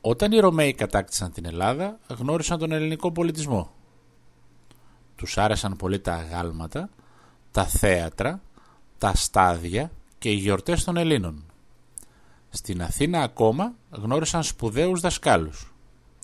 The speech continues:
Έτσι, άλλαξαν τη σκληρή στάση απέναντι στους Έλληνες. Στη Ρώμη άρχισαν να φτιάχνουν σπίτια ίδια με των Ελλήνων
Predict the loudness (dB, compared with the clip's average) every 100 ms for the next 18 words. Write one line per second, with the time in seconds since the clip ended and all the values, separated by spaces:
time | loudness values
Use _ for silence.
0 | -20 -20 -20 _ -16 2 4 4 2 0
1 | -4 -10 -20 -20 -20 -8 2 4 4 0
2 | -2 -4 -4 0 2 2 0 2 2 2
3 | 0 0 0 -2 -4 -8 -4 -4 -4 -6
4 | -14 -16 -20 -20 -20 -20 _ -20 _ -20
5 | -20 -20 -20 -20 -20 -20 -20 -20 -6 -2
6 | 2 4 4 2 -2 -6 _ _ -20 _
7 | _ -8 -6 -4 -4 -4 -2 -4 -2 -4
8 | -2 0 0 0 -2 -2 -2 -10 _ -4
9 | 0 2 0 -2 -4 -2 0 0 0 -4